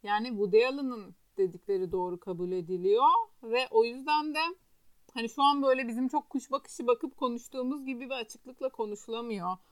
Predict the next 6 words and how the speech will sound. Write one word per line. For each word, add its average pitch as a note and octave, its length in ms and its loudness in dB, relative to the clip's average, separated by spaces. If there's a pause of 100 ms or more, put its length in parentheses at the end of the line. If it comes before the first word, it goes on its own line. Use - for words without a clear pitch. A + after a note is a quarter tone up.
(340)
Yani A3 320 8
şu C4+ 160 4
an B3+ 260 12 (120)
belgeselde A#3 600 10
izlediğimiz B3 760 4 (640)
şey, A#3+ 400 12